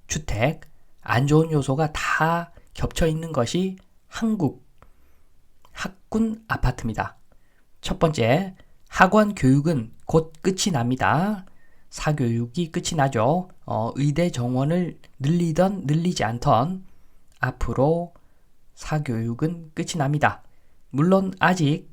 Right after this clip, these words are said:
남아있는 것이 외국인 학교는 남아있는데 요거는 친구 사귀기 그 이유로 존재하는 겁니다. 어, 경쟁 없이 외국인 학교에서,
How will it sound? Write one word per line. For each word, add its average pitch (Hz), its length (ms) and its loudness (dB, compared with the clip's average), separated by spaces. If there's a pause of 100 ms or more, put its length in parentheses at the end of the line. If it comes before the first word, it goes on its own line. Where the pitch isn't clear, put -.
(160)
남아있는 147 500 2
것이 127 540 -2
외국인 151 540 0
학교는 156 520 -4
남아있는데 143 840 0 (420)
요거는 139 540 0 (320)
친구 226 400 0
사귀기 156 800 -4 (460)
그 - 160 -2
이유로 143 480 2
존재하는 135 520 -2
겁니다. 131 640 0 (440)
어, 110 320 -4
경쟁 143 420 2
없이 180 640 -2
외국인 139 520 -2
학교에서, 156 840 -2